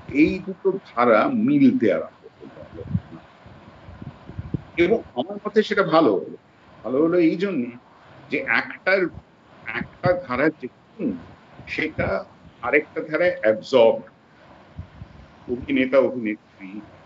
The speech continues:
কলা কুশলী এক জায়গা থেকে আরেক জায়গায়, আহ, যেতে শুরু যেমন আমি একটা যে, আহ,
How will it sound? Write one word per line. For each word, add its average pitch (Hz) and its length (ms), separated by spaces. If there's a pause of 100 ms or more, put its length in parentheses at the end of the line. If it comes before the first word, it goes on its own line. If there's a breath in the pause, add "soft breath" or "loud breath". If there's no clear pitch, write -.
(240)
কলা 110 380
কুশলী - 600 (520)
এক 139 260
জায়গা 147 260
থেকে 143 380 (100)
আরেক 113 320
জায়গায়, 98 540 (580)
আহ, 85 220 (2500)
যেতে 151 320
শুরু 104 240 (960)
যেমন 151 320
আমি 131 180
একটা - 560 (460)
যে, 110 220 (600)
আহ, 82 260